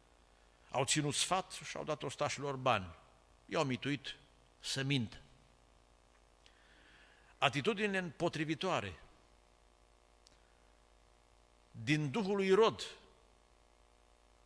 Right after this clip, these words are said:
ca să înțelegem mai bine, din spiritul satanei, au fost prezente de la venirea Domnului și până la plecarea Lui din lumea aceasta. După cum scrie în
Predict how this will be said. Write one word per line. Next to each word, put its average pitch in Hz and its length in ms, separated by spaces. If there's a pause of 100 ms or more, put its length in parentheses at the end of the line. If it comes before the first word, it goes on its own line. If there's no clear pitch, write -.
(480)
ca 120 140
să 143 120
înțelegem 143 500
mai 147 380
bine, 147 720
din 139 160
spiritul 170 480
satanei, 160 600 (1700)
au 131 120
fost 175 260
prezente 175 720
de 160 140
la 160 160
venirea 151 440
Domnului 170 440
și - 180
până 160 220
la 151 300 (220)
plecarea 143 640
Lui 139 200
din 127 180
lumea 123 220
aceasta. 104 340 (1800)
După 120 200
cum 170 160
scrie 170 280
în 160 260